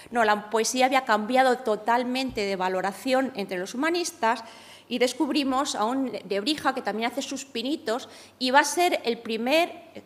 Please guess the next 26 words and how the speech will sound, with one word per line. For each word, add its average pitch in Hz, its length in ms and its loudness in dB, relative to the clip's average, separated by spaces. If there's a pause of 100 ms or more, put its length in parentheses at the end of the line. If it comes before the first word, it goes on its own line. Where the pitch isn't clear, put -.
autor 233 380 -2
español 294 540 0
que 247 100 -4
publique 240 580 -4
un 277 220 -2
poemario 262 1040 2
personal 254 800 -4 (140)
de 196 340 -8 (100)
obras. 190 520 -6 (220)
Mil 202 200 -6
cuatrocientos 214 520 -6
noventa 233 240 -6
y 254 40 -4
uno 247 280 -6
publica 226 400 -4
sus 233 200 -10
Carmina, 165 560 -6 (400)
una 277 240 4
serie 277 460 2
de 254 140 0
poemas 233 400 -2
de 247 100 -2
circunstancias, 247 960 -2
poemas 202 360 -4
históricos, 247 720 -2
epigramas 254 880 2